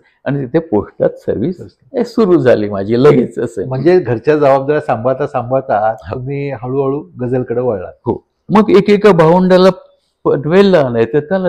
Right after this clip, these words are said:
Speaker 1: शिकवायचो, असं सगळं करत
Speaker 2: जबाबदाऱ्या
Speaker 1: होतो.
Speaker 2: घरातल्या तुम्ही पूर्ण केल्या
Speaker 1: हो.
Speaker 2: सगळ्या.
Speaker 1: मी मोठा म्हणजे माझी जबाबदारी
Speaker 2: हो,
Speaker 1: आहे.
Speaker 2: हो, हो.
Speaker 1: ह्याच्या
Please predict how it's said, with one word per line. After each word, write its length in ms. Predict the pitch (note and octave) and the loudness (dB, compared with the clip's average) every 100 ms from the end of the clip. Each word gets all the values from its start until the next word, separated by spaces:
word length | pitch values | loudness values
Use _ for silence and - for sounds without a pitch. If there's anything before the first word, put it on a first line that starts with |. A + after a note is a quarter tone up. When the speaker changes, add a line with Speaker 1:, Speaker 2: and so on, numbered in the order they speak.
| E3 | -4
Speaker 1:
शिकवायचो, 720 | - - - G2 F#2+ A2 A2+ | -6 -6 -4 -4 -4 -8 -10
असं 220 | D3 - | -8 -8
सगळं 340 | D#3+ D3+ C3 B2 | -6 0 0 0
करत 300 | - - A2 | -4 0 2
Speaker 2:
जबाबदाऱ्या 380 | C#3+ C#3+ E3+ F3 | 2 4 4 4
Speaker 1:
होतो. 100 | C3 | 2
Speaker 2:
घरातल्या 280 | C3+ D3 | 0 -2
तुम्ही 240 | D3 C#3+ C#3 | -4 -6 -8
पूर्ण 220 | C3+ A#2+ | -6 -8
केल्या 240 | G2 F#2+ - | -10 -14 -8
Speaker 1:
हो. 60 | A#2 | -6
Speaker 2:
सगळ्या. 140 | G2 - | -6 -4
Speaker 1:
मी 80 | E3 | 0
मोठा 380 | F#3 E3 E3 F#3 | 0 0 0 -2
म्हणजे 180 | F3+ F3+ | -2 -2
माझी 340 | E3+ E3 G3 | -2 0 0
जबाबदारी 500 | F3 E3+ G#3 G#3 F#3+ | 0 0 -2 -2 0
Speaker 2:
हो, 80 | C3 | 0
Speaker 1:
आहे. 200 | A2 G2 | -2 -6
Speaker 2:
हो, 240 | G2 - - | -16 -20 -20
हो. 100 | - | -18
Speaker 1:
ह्याच्या 500 | - - A2+ - E2+ | -16 -4 -4 -2 -4